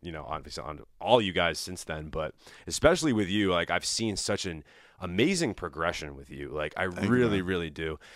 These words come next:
Speaker 1: And I wanna talk a lot about your stage presence, because that's in my next sort of segment or, or question in this is just, like, you know, you've done a lot of performing. I've, s-, I've saw over the years, you've definitely done some, like, pop-up shows, and you've, I think you've, you know, obviously,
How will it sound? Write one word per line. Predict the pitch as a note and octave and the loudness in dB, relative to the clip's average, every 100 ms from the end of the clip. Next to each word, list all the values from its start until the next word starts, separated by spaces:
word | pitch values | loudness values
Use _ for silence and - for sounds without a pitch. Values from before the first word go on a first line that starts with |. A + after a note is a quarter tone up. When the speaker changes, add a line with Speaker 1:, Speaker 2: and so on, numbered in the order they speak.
| - | -4
Speaker 1:
And | F#2+ | 0
I | F#2+ | 4
wanna | A2 B2 | 4 2
talk | - G#2 G2+ | 2 0 0
a | |
lot | E2+ F2+ F#2+ F#2 | -2 2 4 4
about | E2+ F2 E2+ | 2 0 -2
your | D#2+ E2 | -4 -6
stage | - D#2 - | -2 -2 -2
presence, | - D2 D2 - | -2 -2 -4 -8
because | D#2 - E2 D2+ D2 | -10 -8 -6 -6 -6
that's | D#2 E2 | -6 -8
in | D#2 | -8
my | - | -6
next | D#2 D2 | -6 -6
sort | - D#2 | -6 -6
of | D2 | -4
segment | E2 D#2 D#2 | -6 -6 -6
or, | D#2+ D#2 | -4 -4
or | C#2+ D2+ | -4 -8
question | - E2 - D#2 | -4 -4 -2 -8
in | D#2 | -8
this | D#2 - | -8 -8
is | D#2+ | -8
just, | E2+ - | -8 -8
like, | D#2+ D2+ - - - - - - - - F2 | -8 -10 -14 -20 -20 -20 -20 -20 -20 -16 -6
you | G2+ | -2
know, | F2+ | -2
you've | E2 G#2 C3+ B2+ | -2 -2 0 4
done | C#3 | 4
a | G2 | 4
lot | F#2+ G2 | 4 4
of | - | 2
performing. | G#2 A2 A2+ A2+ | 0 0 2 2
I've, | F2 | 0
s-, | - - | -2 -6
I've | F#2+ | -6
saw | - G2 F#2 F#2 - | 0 4 4 4 0
over | F#2 F2 | -4 -2
the | E2+ | 0
years, | F2 F#2 D#2+ | 4 4 2
you've | E2+ F#2+ | -4 -2
definitely | F2+ F2+ F2 | -2 -4 -6
done | F2 F2 E2 | -4 -6 -6
some, | D#2+ | -10
like, | D#2+ | 2
pop-up | E3+ D3 C3 | 4 4 2
shows, | - C3 B2+ A#2+ G#2+ F#2 | 2 4 6 6 2 0
and | F#2 F2 | -2 -2
you've, | D#2+ | -2
I | D#2+ | -4
think | E2+ F2+ F2+ | -4 -8 -8
you've, | D2+ D2 | -10 -8
you | F2 | -4
know, | D#2+ | 0
obviously, | E2+ D#2 E2 D#2+ | 0 -2 -6 -8